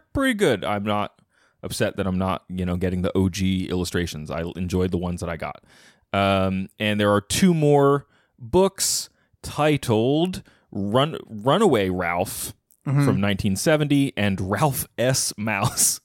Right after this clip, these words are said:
Speaker 1: in
Speaker 2: Mm-hmm.
Speaker 1: nineteen eighty-two.
Speaker 2: The S, I believe, is for smart,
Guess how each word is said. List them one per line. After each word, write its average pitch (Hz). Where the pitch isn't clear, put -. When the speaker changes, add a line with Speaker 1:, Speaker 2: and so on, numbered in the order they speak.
Speaker 1:
in 107
Speaker 2:
Mm-hmm. 139
Speaker 1:
nineteen 110
eighty-two. 113
Speaker 2:
The 143
S, 190
I 147
believe, 123
is 110
for -
smart, -